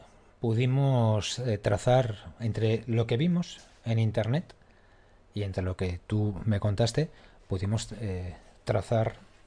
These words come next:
una, una historia perfectamente. Eh, y de hecho, bueno, el final era que la persona, eh, si no recuerdo mal, había dos, dos, eh, dos niñas que habían fallecido en un camping.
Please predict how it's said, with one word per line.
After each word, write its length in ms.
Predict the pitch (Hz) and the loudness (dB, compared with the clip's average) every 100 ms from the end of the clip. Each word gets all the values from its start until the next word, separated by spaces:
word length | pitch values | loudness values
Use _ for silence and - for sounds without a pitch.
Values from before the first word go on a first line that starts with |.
| - | -18
una, 380 | - 120 113 107 - 104 98 | -6 -2 0 -2 -4 -8 -6
una 160 | 107 113 | -2 -2
historia 460 | 107 - 113 151 - | -2 0 0 0 0
perfectamente. 760 | 107 - 110 107 110 117 180 - - - - - - - - - - - | -2 -2 -2 0 0 0 -2 -6 -20 -20 -20 -20 -20 -20 -20 -20 -10 -2
Eh, 920 | 110 104 101 98 98 98 95 98 92 - - - - - - _ _ _ _ _ _ - | 2 2 2 2 0 0 0 -2 -6 -10 -20 -20 -20 -20 -20 _ _ _ _ _ _ -4
y 180 | 120 | 0
de 140 | 107 110 | 2 2
hecho, 240 | 110 147 | 0 2
bueno, 240 | 123 123 - - - | 2 2 0 -8 -4
el 180 | 95 92 | -4 -4
final 1080 | - 98 101 110 120 117 107 98 95 95 - | -4 -2 0 0 2 2 2 2 0 -2 0
era 260 | 107 110 110 | 2 2 2
que 200 | 107 98 | 0 2
la 140 | 95 | 0
persona, 560 | - 95 - 98 104 113 - - - - - _ - - - - | -2 -4 -2 -2 -2 -4 -12 -20 -20 -20 -20 _ -20 -20 -20 -14
eh, 120 | 85 | -4
si 100 | 127 | 2
no 120 | 135 | 4
recuerdo 280 | 139 147 139 | 6 6 8
mal, 140 | 139 | 8
había 240 | 127 127 120 | 8 6 6
dos, 280 | 120 - 127 | 4 0 -2
dos, 420 | 113 110 - - | -2 -2 -4 -12
eh, 180 | 107 101 | -10 -6
dos 180 | 101 113 | -2 4
niñas 300 | 127 139 160 | 4 4 2
que 200 | - 107 | 2 2
habían 480 | 101 107 104 101 98 | 2 2 2 2 0
fallecido 680 | - 123 104 98 120 135 170 | 0 2 4 4 2 4 2
en 100 | 107 | 2
un 120 | 104 | 2
camping. 440 | 98 127 156 165 | 4 4 6 2